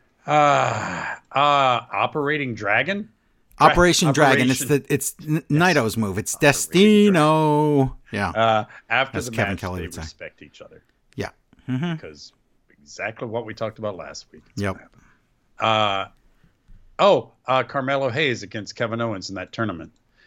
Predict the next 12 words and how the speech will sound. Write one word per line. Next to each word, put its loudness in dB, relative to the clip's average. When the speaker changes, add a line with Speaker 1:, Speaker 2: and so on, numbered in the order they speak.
Speaker 1:
Uh, 2
Patrick -4
Irishman -4
says -4
that -8
K -2
O 2
has 0
a -8
broken -4
arm. -2
No, -20